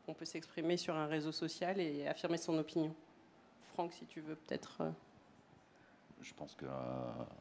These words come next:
Speaker 2: toutes les échelles, oui. Finalement, euh, que ce soit dix, vingt, quarante mille, euh, dem-,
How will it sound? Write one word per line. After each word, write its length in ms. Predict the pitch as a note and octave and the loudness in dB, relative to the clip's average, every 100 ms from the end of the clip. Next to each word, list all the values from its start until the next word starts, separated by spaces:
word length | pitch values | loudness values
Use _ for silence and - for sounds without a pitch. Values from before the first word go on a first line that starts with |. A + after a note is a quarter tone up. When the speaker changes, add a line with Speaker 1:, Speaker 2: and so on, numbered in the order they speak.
| - - - | -18 -20 -18
Speaker 2:
toutes 140 | - | -6
les 140 | - C#2 | -4 -2
échelles, 280 | - A2 | 2 4
oui. 160 | E2+ C#3+ - - - - - - - - - | 4 2 0 -14 -20 -20 -20 -20 -20 -18 -2
Finalement, 480 | D2+ D2 C#2+ C2 A#1+ | 2 2 2 0 -4
euh, 60 | B1 - - - - - - - - - - - - - | -10 -18 -20 -20 -20 -20 -20 -20 -20 -20 -20 -20 -20 -14
que 60 | C#2+ | -10
ce 60 | |
soit 200 | C#2 C#2 C2 | -2 -2 -2
dix, 280 | C#2 D2+ C#2+ | -4 -4 0
vingt, 260 | C2+ D#2 - | 2 2 0
quarante 280 | C2 C2+ - | -2 -2 0
mille, 180 | D2 C3+ | 0 2
euh, 140 | A#2+ A#2+ - - - - - - - - - - - - - - - - - - - - - - - - | 0 -2 -8 -16 -18 -20 -20 -20 -20 -20 -20 -20 -20 -20 -20 -20 -20 -20 -20 -20 -20 -20 -20 -20 -4 0
dem-, 200 | D#2+ | 2